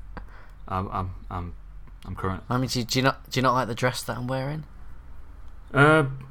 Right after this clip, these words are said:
Speaker 1: it's very nice. It's very nice, yeah. Um,
Speaker 2: Uh, yeah.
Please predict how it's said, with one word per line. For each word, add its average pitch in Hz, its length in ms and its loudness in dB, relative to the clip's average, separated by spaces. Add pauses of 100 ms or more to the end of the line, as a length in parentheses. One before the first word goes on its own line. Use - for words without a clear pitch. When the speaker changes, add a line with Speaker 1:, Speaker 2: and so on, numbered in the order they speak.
(180)
Speaker 1:
it's 113 140 -10
very 113 240 8
nice. 127 560 6
It's - 80 -12
very 113 220 4
nice, 110 320 2
yeah. 110 220 2 (120)
Um, 98 380 -4 (420)
Speaker 2:
Uh, 117 80 -6 (240)
yeah. 113 180 -2